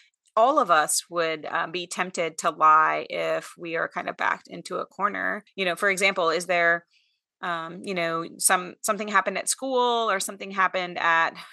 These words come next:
a friend's house over the weekend, and the parent called you or the school called and said, you know, "This happened here and you might wanna talk to your kid about it." Right? Instead of starting this conversation with your kid by saying,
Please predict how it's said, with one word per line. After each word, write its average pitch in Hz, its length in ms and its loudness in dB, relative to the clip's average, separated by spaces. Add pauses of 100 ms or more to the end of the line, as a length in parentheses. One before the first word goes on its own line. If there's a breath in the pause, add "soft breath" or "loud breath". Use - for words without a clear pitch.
a 180 100 -6
friend's 269 360 -2
house 247 460 4
over 170 200 -6
the 170 100 -8
weekend, 208 640 -4 (100)
and 170 420 -4 (180 soft breath)
the 170 160 2 (160)
parent 240 340 4
called 202 360 2
you 185 360 -4
or 165 140 -2
the 175 80 -4
school 233 280 -4
called 175 520 2
and 175 220 -10
said, 170 340 -6
you 180 100 -14
know, 160 160 -8
"This 214 160 -8
happened 262 420 -8
here 220 400 -8
and 196 240 -10 (140 soft breath)
you 214 100 -6
might 196 180 4
wanna 190 140 2
talk - 260 2
to 180 100 -10
your 185 60 -8
kid - 200 -4
about - 280 0
it." - 100 -16 (300)
Right? 190 200 -4 (180)
Instead 302 760 -2 (100)
of 190 520 4
starting 233 600 0
this 202 160 -6
conversation 180 1040 -4
with 175 200 -8
your 175 120 0
kid 165 640 0
by 165 180 4
saying, 165 760 -4